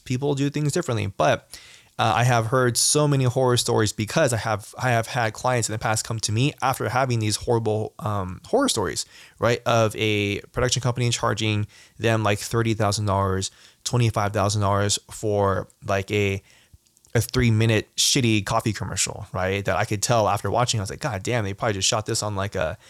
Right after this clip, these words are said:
A seven S two run and gun." You know, there really wasn't anything super,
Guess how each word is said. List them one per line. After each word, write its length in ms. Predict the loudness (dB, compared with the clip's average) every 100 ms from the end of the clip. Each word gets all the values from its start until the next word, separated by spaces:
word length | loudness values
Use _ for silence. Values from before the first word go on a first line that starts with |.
| -20 -12 0
A 120 | 2
seven 300 | 2 2 2
S 160 | 2 2
two 440 | 2 4 4 2 0
run 160 | 0
and 140 | 2 2
gun." 420 | 4 2 0 -2 _
You 80 | -4
know, 140 | -2 0
there 100 | 0
really 220 | 2 2
wasn't 320 | 2 0 0
anything 460 | -2 -2 -2 -2 0
super, 720 | 0 0 0 2 2 2